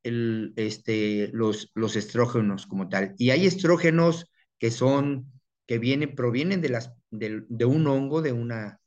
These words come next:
de una, de un, de un cultivo, del maíz, que es el, eh, ceranol, ¿verdad? Entonces, esto se, se, el, el ceranol obviamente tiene, promueve el crecimiento,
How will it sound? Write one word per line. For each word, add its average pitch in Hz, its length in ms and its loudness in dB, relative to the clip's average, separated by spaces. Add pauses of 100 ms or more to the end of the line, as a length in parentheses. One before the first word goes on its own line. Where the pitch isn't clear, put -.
(240)
de 110 100 -4
una, 120 440 4
de 101 180 0
un, 110 480 -2
de 117 60 4
un 123 100 4
cultivo, 160 640 2
del 117 180 -2
maíz, 120 540 -4 (380)
que 117 120 -2
es 117 140 -2
el, 123 320 0
eh, 104 420 -2
ceranol, 123 640 2 (520)
¿verdad? 113 460 -4 (380)
Entonces, 170 540 0
esto 143 260 -2
se, 170 340 -2
se, 123 520 -4
el, 117 320 -6
el 131 160 -2
ceranol 160 680 0 (260)
obviamente 131 640 0
tiene, 131 640 0 (520)
promueve 139 420 2
el 156 80 0
crecimiento, 139 920 -4